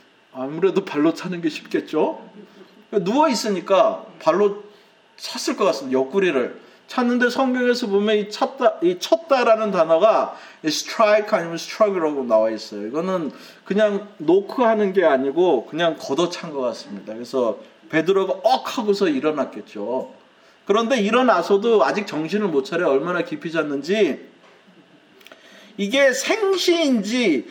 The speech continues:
환상인지 자기도 헷갈리는 거예요, 이게. 이게 참 이상합니다. 과연 내일 죽기로 작정된 사람이 그렇게 잘 수가 있을까라는 거죠. 이거는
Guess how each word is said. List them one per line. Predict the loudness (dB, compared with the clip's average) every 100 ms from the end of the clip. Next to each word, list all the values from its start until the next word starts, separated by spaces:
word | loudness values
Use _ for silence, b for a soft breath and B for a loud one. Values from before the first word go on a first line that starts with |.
| B B B
환상인지 | -4 0 2 2 4 4 2 0 2 2 2
자기도 | -2 -6 0 2 2 2
헷갈리는 | 0 0 0 0 0 0
거예요, | 2 2
이게. | 0 -6 -8 -4 -4 -4 -6 -16 -20 _ b b b -4
이게 | 0 0 0 -2 -6 -16
참 | -10 -2 -2
이상합니다. | -2 -2 2 2 0 0 2 2 -4 -18 -20 _ _ _ _ _ _ _ _ _ _ _ _ _ _ -6
과연 | 2 2 2 0 2
내일 | 4 4 2 -2 -4
죽기로 | -8 -10 -6 0 0
작정된 | 0 -8 -4 -2 -2 0 0 0
사람이 | 0 0 0 0 -2 -2 -6 -12 B B B B
그렇게 | -2 -2 0 0
잘 | 0 -6
수가 | -10 -8 -2
있을까라는 | -2 -4 -10 -6 -4 -6 -10 -14
거죠. | -16 -18 -14 -14 -14 -8
이거는 | -2 0 4 4 4 2 -2